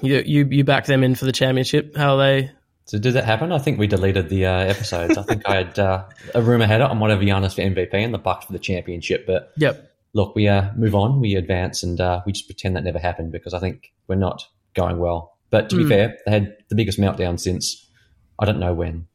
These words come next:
Speaker 2: So again, they might be
Speaker 1: Two thousand seven Mavs maybe when they lost to the Warriors, um,
Speaker 2: Yeah, so
Speaker 1: when
Speaker 2: that
Speaker 1: the
Speaker 2: would,
Speaker 1: Mavs
Speaker 2: that
Speaker 1: were
Speaker 2: was
Speaker 1: first seed.
Speaker 2: worse. At least
Speaker 1: Yeah,
Speaker 2: the,
Speaker 1: that was worse.
Speaker 2: at least these Heat had Jimmy Butler, and Jimmy Butler's gonna make the conference finals and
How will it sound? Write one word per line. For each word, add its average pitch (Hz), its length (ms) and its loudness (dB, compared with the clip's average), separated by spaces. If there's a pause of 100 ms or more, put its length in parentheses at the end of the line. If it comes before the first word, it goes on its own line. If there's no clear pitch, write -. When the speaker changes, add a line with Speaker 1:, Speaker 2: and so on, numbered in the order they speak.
Speaker 2:
So - 160 -4
again, 98 360 0
they 90 40 -2
might 101 80 2
be 104 60 2
Speaker 1:
Two 190 60 4
thousand 156 340 4
seven 147 520 4
Mavs 143 400 2
maybe 131 340 0
when 127 140 -2
they 127 200 0
lost 127 340 -2
to 147 60 0
the 127 80 0
Warriors, 127 600 0
um, - 120 -2
Speaker 2:
Yeah, 123 80 4
so - 80 2
Speaker 1:
when 110 60 4
Speaker 2:
that 120 80 6
Speaker 1:
the - 60 0
Speaker 2:
would, 107 100 2
Speaker 1:
Mavs - 20 0
Speaker 2:
that 113 120 4
Speaker 1:
were - 40 0
Speaker 2:
was 101 100 4
Speaker 1:
first 135 220 0
seed. 127 60 0
Speaker 2:
worse. - 300 -4 (200)
At 113 100 2
least 147 180 4
Speaker 1:
Yeah, 139 80 4
Speaker 2:
the, 120 60 4
Speaker 1:
that 113 100 6
was - 140 -6
worse. 87 160 -4
Speaker 2:
at 131 60 2
least 139 200 4
these 107 180 4 (260)
Heat 104 220 0
had 92 440 0
Jimmy 95 160 2
Butler, 92 320 -2
and 90 100 -2
Jimmy 92 140 0
Butler's 87 300 -2
gonna 92 120 -2
make 87 160 -2
the - 60 -20
conference 87 300 -6
finals 87 440 -2
and 85 220 -6